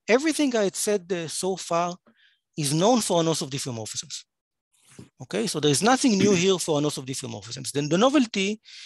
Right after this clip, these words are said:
is that I'm not assuming uniform hyperbolicity. I'm only assuming, uh, C infinity and, uh, two dimensionality.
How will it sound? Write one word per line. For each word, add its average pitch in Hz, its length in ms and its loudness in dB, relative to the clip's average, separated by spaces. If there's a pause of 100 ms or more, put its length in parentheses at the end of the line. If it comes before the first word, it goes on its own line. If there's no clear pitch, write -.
(480)
is 175 460 2
that 165 160 0
I'm 170 120 2
not 233 320 2
assuming 175 460 -2
uniform 151 340 -2
hyperbolicity. 120 680 -8
I'm 127 160 -4
only 226 180 6
assuming, 180 580 2 (440)
uh, 123 440 0
C - 180 -2
infinity 247 720 0
and, 180 460 -4
uh, 165 240 -2
two 220 80 -4
dimensionality. 147 680 -4